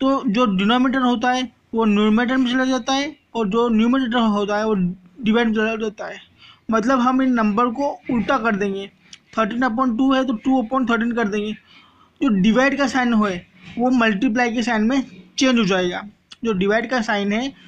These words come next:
वो मल्टीप्लाई के साइन में चेंज हो जाएगा। तो टू से टू कट जाएगा तो सेवन upon थर्टीन आएगा। कितना आएगा? सेवन upon थर्टीन।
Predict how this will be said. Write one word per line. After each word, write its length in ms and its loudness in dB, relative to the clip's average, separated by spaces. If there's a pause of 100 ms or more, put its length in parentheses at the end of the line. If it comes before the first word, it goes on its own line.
(160)
वो 100 0
मल्टीप्लाई 540 0
के 120 -6
साइन 220 -2
में 220 -2 (540)
चेंज 320 2
हो 100 2
जाएगा। 340 0 (320)
तो 80 -6
टू 280 0
से 180 2
टू 120 0
कट 180 -2
जाएगा 320 0
तो 120 -2
सेवन 320 0
upon 280 -4
थर्टीन 300 -4
आएगा। 240 -12 (240)
कितना 180 -6
आएगा? 200 -2
सेवन 260 -4
upon 320 -8
थर्टीन। 360 -14